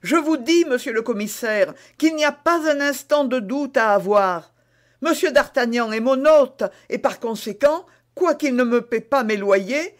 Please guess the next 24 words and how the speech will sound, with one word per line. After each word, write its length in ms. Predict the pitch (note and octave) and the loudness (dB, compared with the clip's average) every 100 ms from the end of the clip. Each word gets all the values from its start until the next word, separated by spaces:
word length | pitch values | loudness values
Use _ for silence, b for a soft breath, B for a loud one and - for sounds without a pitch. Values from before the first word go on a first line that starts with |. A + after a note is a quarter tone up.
| b _ | b _
et 180 | B3+ | 2
justement 640 | A3+ A#3+ F#4 - D#4+ D#4+ D#4 | 4 4 2 0 -2 0 0
même 300 | C4+ G#3 F#3+ | 2 2 2
à 80 | G3+ | 0
cause 220 | D4 C4+ | 0 0
de 120 | B3+ | -2
cela, 460 | B3+ C4 B3+ D4+ - b - | 2 4 4 0 -4 b -12
je 140 | D#3+ | -4
dois 220 | F#3+ F#3 | 2 4
le 100 | F3+ | 4
connaître. 580 | F#3 D4+ E4+ E4+ - - A3 _ _ _ _ _ _ | 2 -2 -2 -6 -8 -14 -16 _ _ _ _ _ _
Monsieur 280 | G#3+ D4+ D#4+ | -2 0 2
d'Artagnan 640 | B3 C#4 - C#4 C4+ F4+ | 0 0 0 0 0 -2
est 160 | E4 B3+ | -4 -2
un 140 | A#3+ | -2
jeune 260 | G#3+ A#3+ C4 | -2 -4 -2
homme 280 | C#4+ F#4 C#4 | -2 -4 -6
de 120 | G3+ | -6
dix-neuf 560 | D#3+ B3+ A#3+ D4 F#4 D#4 | -6 -8 -6 -6 -4 -4
à 80 | |
vingt 320 | G3+ B3 C#4 D4+ | -4 -4 -4 -4
ans 140 | E4 | -4
à 80 | C4 | -6
peine, 520 | - A#3+ G#3 E3+ D#3 | -2 -2 0 -6 -10